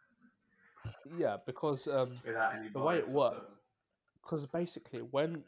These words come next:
Speaker 1: when the taxpayer used to pay completely for university, it used to only be, um, sort of, only a few people used to end up being able to go to university.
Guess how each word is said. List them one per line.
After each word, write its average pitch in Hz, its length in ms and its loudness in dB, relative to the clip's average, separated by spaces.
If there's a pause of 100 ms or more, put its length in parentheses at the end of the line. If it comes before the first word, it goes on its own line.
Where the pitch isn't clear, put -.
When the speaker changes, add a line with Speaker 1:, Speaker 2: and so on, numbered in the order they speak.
Speaker 1:
when 156 280 0
the 156 80 -2
taxpayer - 640 4
used 110 300 -6
to - 80 -12
pay 113 360 4 (480)
completely 131 460 0
for - 140 -8
university, 123 880 0 (500)
it 117 120 2
used 135 300 2
to 107 100 4
only 123 580 4
be, 117 520 -2 (140)
um, 110 560 0 (640)
sort 120 380 -2
of, - 220 -10 (340)
only 143 240 4
a 123 40 2
few 147 200 0
people 135 200 -4
used - 180 -4
to 120 100 0 (140)
end 123 180 -4
up 110 100 -2
being 123 140 -4
able 123 180 -2
to 131 100 -10
go 131 180 4
to 139 140 -4
university. 143 560 -4